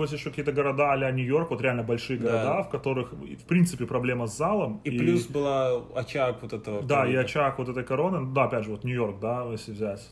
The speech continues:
Speaker 1: то, наверное, там посложнее будет, потому что, ну, реально в Нью-Йорке м-, очень мало хороших залов, по крайней, по крайней мере, по которой я знаю, даже пускай они не там, не паблик, да, куда можно, ну, зайти, грубо говоря, или рентануть его как-то, да, любому желающему,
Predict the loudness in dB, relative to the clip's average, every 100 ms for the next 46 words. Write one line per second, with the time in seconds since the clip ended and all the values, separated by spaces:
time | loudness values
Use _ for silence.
0 | -4 0 2 0 -4 -4 -2 0 -2 -4
1 | -4 -4 -4 -6 -4 -6 -6 -10 -12 -12
2 | -10 -10 -6 0 0 0 -2 0 -2 -2
3 | -6 -4 -4 -2 -2 -2 -2 -4 -6 -8
4 | -6 -2 -2 -4 -10 -8 -4 -2 -2 -6
5 | -4 -4 -2 -4 -6 -8 -6 -2 2 0
6 | 2 -2 -2 -6 -14 -16 0 2 2 0
7 | -2 0 0 0 -4 -4 -4 -4 0 4
8 | 4 4 2 2 2 -2 -4 -4 -4 -6
9 | -4 -2 -2 -4 -4 -4 -2 0 -2 -2
10 | -4 -4 -4 -6 -10 -12 -8 -8 -10 -10
11 | -4 -4 -2 -4 -6 -4 0 0 -2 -6
12 | -6